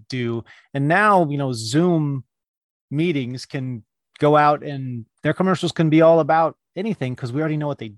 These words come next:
do. So now that, yeah, it seems like the, the growth brand thing has flipped on its head. Again, I love it because you're taking away the need to already have all the money in order to grow.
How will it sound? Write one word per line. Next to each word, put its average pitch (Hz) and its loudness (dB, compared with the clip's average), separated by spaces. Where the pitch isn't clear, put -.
do. 127 -4
So 135 -10
now 139 -2
that, 135 -6
yeah, 147 2
it 135 -14
seems 196 -4
like 175 0
the, 143 -2
the 131 -6
growth 139 -6
brand 139 -6
thing 120 -10
has 113 -12
flipped - -2
on 123 0
its 110 -8
head. 107 -4
Again, 135 -2
I 165 4
love 135 2
it 117 -12
because 123 -10
you're 117 -10
taking 147 -2
away 131 -2
the 123 -8
need 131 -6
to - -16
already 139 -4
have 123 -4
all 120 -4
the 117 -14
money 120 -6
in 110 -10
order 117 -10
to 110 -16
grow. 110 -6